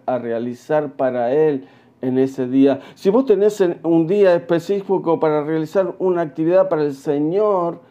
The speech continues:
dedicale a Dios cada cosa que vas a hacer. Mirá, también levántate de tu primera oración antes de entrar en el servicio a Dios y dedicale tu ministerio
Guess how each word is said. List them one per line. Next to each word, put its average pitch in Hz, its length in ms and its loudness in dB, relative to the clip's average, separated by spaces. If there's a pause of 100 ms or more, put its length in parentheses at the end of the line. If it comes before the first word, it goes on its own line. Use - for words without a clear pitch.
(240)
dedicale 151 840 -4 (220)
a 131 160 -2
Dios 160 340 -6
cada 185 380 -8
cosa 180 640 -6 (320)
que 127 160 -4
vas 131 400 -8
a 117 80 -12
hacer. 113 500 -10 (1300)
Mirá, 156 520 2
también 170 520 0 (200)
levántate 165 760 0
de 160 140 2
tu 139 160 -6
primera 165 400 0
oración 160 540 0
antes 196 420 0
de 156 100 -2
entrar 175 440 0
en 160 80 0
el 143 200 2
servicio 147 920 -2 (300)
a 123 160 -4
Dios 131 480 0 (800)
y 127 100 -6
dedicale 131 760 -6
tu 123 180 -10
ministerio 120 880 -6